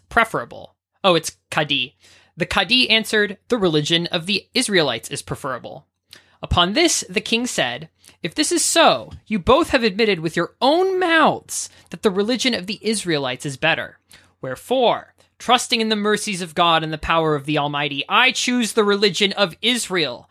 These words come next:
that is, the religion of Abraham." He does, that's him clarifying that. I, we know he just really wanted to be specific because he's talking to a Jewish person and he wants to, like, have his Jewish cred established.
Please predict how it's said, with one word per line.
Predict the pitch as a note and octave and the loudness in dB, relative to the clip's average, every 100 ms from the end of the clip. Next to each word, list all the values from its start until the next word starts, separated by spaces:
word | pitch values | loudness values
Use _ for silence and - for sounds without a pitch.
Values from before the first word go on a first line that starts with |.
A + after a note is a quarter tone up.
| _ | _
that | C#3+ D#3+ | -4 2
is, | G#3+ D#3 C#3+ - - _ _ _ | 4 2 -2 -8 -10 _ _ _
the | - | -8
religion | F3 E3+ D#3+ D#3 D3+ | -4 0 2 2 0
of | - | -2
Abraham." | D#3+ D#3 C3 A#2 - - _ _ | -2 -2 -4 -6 -10 -18 _ _
He | - | -6
does, | F#3 G#3+ F#3+ - | 2 2 2 -6
that's | - G3+ - | -2 -2 -2
him | - A3 G#3 | -4 -2 -2
clarifying | E3+ D3+ B2 - - F#2 | -4 -6 -8 -10 -18 -18
that. | G2+ F#2 - _ _ _ - | -18 -20 -20 _ _ _ -2
I, | D3 D#3 C#3+ - _ _ - | 2 4 2 -4 _ _ -8
we | E3 B3+ | -2 0
know | D#4 A3+ F#3 E3 D3+ D3+ D3+ _ _ _ _ _ - | 4 6 6 6 2 0 -6 _ _ _ _ _ -6
he | A3+ | -2
just | A3 C#4 | 0 0
really | F#3 C#4+ D#4 | 4 4 6
wanted | B3 B3 A#3+ | 4 2 2
to | A3+ | -4
be | G#3+ | -6
specific | - F#3+ - F#3 E3 - | -6 -6 -4 -4 -6 -8
because | D#3+ E3 | -8 -6
he's | E3+ - | -6 -4
talking | E3 D#3 D3+ | -4 -4 -8
to | D3+ | -10
a | |
Jewish | C#3+ D3 D3 | -8 -8 -10
person | - C#3 - C3 | -10 -10 -8 -10
and | |
he | C3 | -10
wants | C3+ C#3 - | -10 -10 -10
to, | C3+ | -10
like, | B2 - _ _ _ - | -10 -12 _ _ _ -8
have | - G3+ | 0 0
his | G#3 E3 | 0 -4
Jewish | E3+ D#3+ - | -2 -2 -2
cred | D3 | -6
established. | C#3 - C3 B2 A#2 - | -6 -6 -8 -8 -12 -14